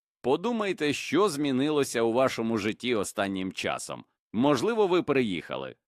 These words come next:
Для кішки це рівнозначно апокаліпсису.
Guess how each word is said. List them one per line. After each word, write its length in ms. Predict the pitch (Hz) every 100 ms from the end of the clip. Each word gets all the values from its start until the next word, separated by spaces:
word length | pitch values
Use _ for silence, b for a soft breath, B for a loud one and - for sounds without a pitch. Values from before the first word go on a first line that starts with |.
| -
Для 360 | 117 160 185
кішки 520 | 185 220 226 - 170
це 380 | 156 135 139 143 -
рівнозначно 1080 | 135 156 156 156 120 131 120 - 117 117 - _
апокаліпсису. 1600 | 120 131 - 139 117 - 147 123 92 - - 80 69 - 85